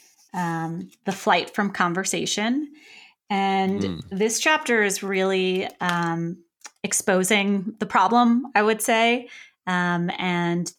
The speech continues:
Speaker 1: the, the depth of that problem when it comes to having these great conversations that we're talking about. And then specifically, the section that I'm pulling out is called The Three Wishes, and it talks about our mobile
Speaker 2: Mm.
Speaker 1: devices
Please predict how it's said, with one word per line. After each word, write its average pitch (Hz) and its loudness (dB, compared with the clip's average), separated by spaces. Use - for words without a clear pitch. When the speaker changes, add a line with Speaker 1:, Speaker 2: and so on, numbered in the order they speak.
Speaker 1:
the, 175 -4
the 190 -6
depth 185 -2
of 190 -6
that 202 0
problem 214 0
when 180 0
it - -6
comes 185 -2
to 185 -2
having 190 0
these 185 -2
great - -4
conversations 180 -2
that - -6
we're 175 -6
talking - -6
about. 220 -2
And 196 0
then 190 0
specifically, 214 -2
the 185 -2
section 190 -4
that 180 -2
I'm 170 -2
pulling 175 -4
out 170 -2
is 180 -8
called 165 -8
The 175 -2
Three 190 -6
Wishes, 170 -4
and 180 -2
it 180 -6
talks - -6
about 175 -2
our 170 -2
mobile 170 -2
Speaker 2:
Mm. - -8
Speaker 1:
devices - -6